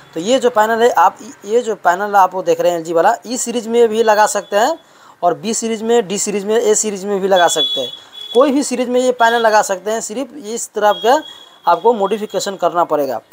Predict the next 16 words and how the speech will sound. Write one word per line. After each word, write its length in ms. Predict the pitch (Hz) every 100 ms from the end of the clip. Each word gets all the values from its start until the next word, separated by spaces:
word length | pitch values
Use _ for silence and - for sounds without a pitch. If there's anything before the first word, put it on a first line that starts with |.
| - _ _
तो 80 | 180
ये 140 | 220 240
वीडियो 320 | 175 185 226
आपको 200 | 214 214
बहुत 300 | 175 196 208
useful 400 | 185 208 - 220
होने 260 | 185 202 202
वाला 260 | 196 208
है 100 | 240
और 220 | - 170 156
वीडियो 240 | 170 214
पूरा 400 | 175 185 202 190
watch 280 | 160 160 -
करके 200 | 214 196
देखिएगा। 500 | 185 185 196 196 220 247 _ _ _ _ _
तो 160 | 170